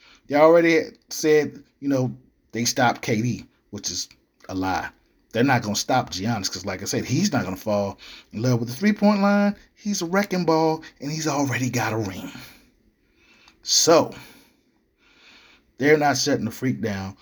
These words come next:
unless he just stands out there and shoot jumpers all day, which is not gonna happen.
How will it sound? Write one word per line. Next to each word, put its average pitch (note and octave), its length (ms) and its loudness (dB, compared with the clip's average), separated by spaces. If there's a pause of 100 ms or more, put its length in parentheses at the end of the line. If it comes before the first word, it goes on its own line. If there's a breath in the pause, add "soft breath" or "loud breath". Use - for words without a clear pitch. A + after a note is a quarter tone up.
(140 soft breath)
unless B2+ 260 0
he C#3+ 80 -2
just C3 200 2
stands A#2+ 280 2
out A2 120 -2
there A2+ 100 -2
and G#2+ 80 -4
shoot A#2 160 -4
jumpers A#2+ 340 -2
all F2+ 200 -6
day, E2 200 -10 (380 soft breath)
which C#3 220 -2
is A#2 100 -2
not A2+ 200 2
gonna F#2+ 200 -8
happen. G#2+ 400 -6